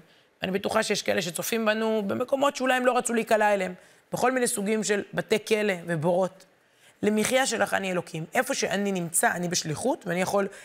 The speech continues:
לצאת רגע מהאני, אני הצר, אל המרחב, לראות את הזולת, להצטיין, לעזור, לתפקד. זה טוב לי וזה טוב לסביבה.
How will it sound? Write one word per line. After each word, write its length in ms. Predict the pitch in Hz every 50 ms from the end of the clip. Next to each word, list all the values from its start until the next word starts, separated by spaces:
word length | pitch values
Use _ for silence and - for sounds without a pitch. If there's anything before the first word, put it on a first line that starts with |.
| - - _ -
לצאת 340 | 175 - - 247 233 233
רגע 160 | 240 233 214 196
מהאני, 640 | 180 175 165 160 - 185 185 196 214 233 214 180
אני 280 | 190 196 208 214 196 175 165 160 - - - -
הצר, 520 | - - - - - 233 226 254 277 285 285 - - - - - _ -
אל 140 | 190 202 202
המרחב, 500 | 196 185 175 160 143 - - - 170 165 156 151
לראות 340 | 170 165 160 - 208 214 233
את 120 | 214 -
הזולת, 480 | 196 160 160 165 165 160 151 147 - 175
להצטיין, 600 | 170 - - - - 170 175 196 202 202 190 180
לעזור, 540 | 175 170 160 151 127 135 208 220 220 190 170 - - - - - -
לתפקד. 480 | 170 160 190 - - - - 226 208 165 - - - - _
זה 120 | - 170 -
טוב 280 | - 233 208 170 165
לי 140 | 214 262 311 262
וזה 120 | 214 185
טוב 300 | 175 - 196 190 185 175 185 - _ _ _ _ _ - -
לסביבה. 420 | 165 - - 156 160 151 127 139